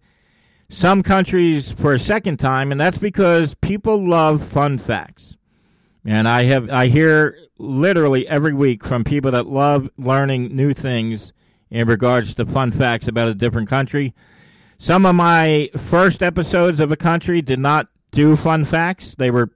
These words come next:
pretty much, uh, a world traveler's, uh, view of the country. So now we're gonna go a second time, and we're gonna redo some of those episodes as fun facts.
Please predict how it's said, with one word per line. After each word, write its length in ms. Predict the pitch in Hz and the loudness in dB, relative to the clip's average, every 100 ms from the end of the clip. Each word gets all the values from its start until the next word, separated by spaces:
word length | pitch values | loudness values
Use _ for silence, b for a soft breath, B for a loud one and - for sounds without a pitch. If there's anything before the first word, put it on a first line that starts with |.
| _ | _
pretty 240 | - 165 160 | -4 0 0
much, 460 | 160 143 - - - _ _ _ _ _ _ _ | 0 -2 -6 -20 -20 _ _ _ _ _ _ _
uh, 540 | - 120 120 120 117 117 - _ _ | 0 2 4 4 2 0 -6 _ _
a 160 | 113 123 | 0 2
world 380 | 117 151 160 147 | 4 6 4 2
traveler's, 880 | 147 151 156 151 151 143 113 - - | 0 2 2 2 0 0 -4 -10 0
uh, 220 | 131 117 | 2 2
view 360 | 107 127 165 180 | 2 4 6 6
of 120 | 151 | 2
the 80 | 147 | -2
country. 420 | 165 175 196 196 | 0 0 -2 -2
So 160 | - 147 | -2 -2
now 220 | 151 156 | 0 0
we're 180 | 147 156 | -2 -2
gonna 180 | 165 | -4
go 180 | 156 156 | 0 2
a 60 | 135 | 2
second 380 | 180 175 139 120 | 0 -4 -4 -2
time, 420 | 120 113 110 107 b b b b b 123 | -2 0 -2 -4 b b b b b 0
and 100 | 123 | 2
we're 100 | 139 | 4
gonna 180 | 151 | 4
redo 520 | 139 147 170 160 196 185 | 4 4 4 4 4 4
some 200 | 165 147 | 0 0
of 60 | |
those 220 | 131 123 | 2 2
episodes 800 | 127 117 120 - 120 117 113 101 - | 2 0 -4 -2 0 0 -2 -6 -10
as 440 | 123 117 117 104 | -6 -2 -2 -4
fun 320 | - 123 120 104 | -4 -2 0 0
facts. 480 | 113 101 85 - | -2 -6 -10 -20